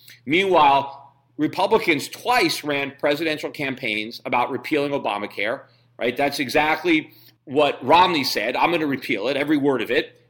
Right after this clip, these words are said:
And then Trump campaigned about repealing it. Well, now Republicans have both houses of Congress, we have the White House, and they're not gonna repeal it. I mean, all they talk about is putting some kind of conservative bow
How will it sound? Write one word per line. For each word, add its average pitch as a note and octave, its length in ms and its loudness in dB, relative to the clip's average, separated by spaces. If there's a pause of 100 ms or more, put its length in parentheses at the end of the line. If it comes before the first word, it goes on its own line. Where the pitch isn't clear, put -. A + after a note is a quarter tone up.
And C3 120 -2
then C#3 300 -2 (400)
Trump F#3+ 340 0
campaigned B2+ 480 -2
about A2+ 220 0
repealing G#2+ 440 -6
it. D3+ 200 -4
Well, D#3 140 2
now F#3 380 2
Republicans E3+ 600 0
have B2 220 -2
both F#3+ 220 2
houses F#3+ 300 2
of F#3 120 -8
Congress, B2+ 500 -4 (200)
we B2 100 -4
have D3+ 220 0
the G#3+ 60 0
White D#3+ 240 2
House, C#3 340 0 (220)
and D#3 120 -2
they're D#3 100 -2
not C3+ 220 -2
gonna B2 120 -6
repeal B2 380 -4
it. - 100 -16
I - 40 -8
mean, B2+ 140 -2
all E3+ 240 2
they A#3+ 120 4
talk F3+ 300 0
about D3 300 2 (260)
is C#3 220 -4
putting F3 340 -2
some D3+ 220 -4
kind D3 260 -4
of A#2+ 140 -6 (200)
conservative D#3 840 -2
bow A#2 460 2